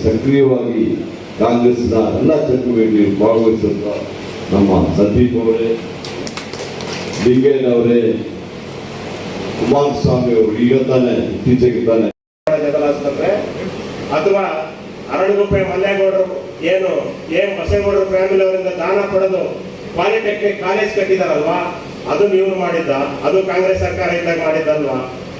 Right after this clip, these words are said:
Speaker 2: ಇಲ್ಲೇ ನಮ್ಮ ಎದುರುಗಡೆ ಇರ್ತಕ್ಕಂಥ ಐ ಡಿ ಎಸ್ ಸಿ ಡಿಗ್ರಿ ಕಾಲೇಜು, ಎಷ್ಟೋ ಜನ ಇಲ್ಲಿರ್ತಕ್ಕಂಥ ವಿದ್ಯಾಭ್ಯಾಸ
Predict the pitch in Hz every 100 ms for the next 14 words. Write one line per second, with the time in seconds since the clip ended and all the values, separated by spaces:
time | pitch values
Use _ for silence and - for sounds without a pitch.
0 | - 180 202 196 190 190 202 208 202 196
1 | 196 196 196 190 190 175 - - - -
2 | - - - - - - - - 185 208
3 | 202 196 190 185 190 208 196 190 190 185
4 | 165 170 - 202 208 202 202 190 196 196
5 | 196 190 190 180 180 190 185 175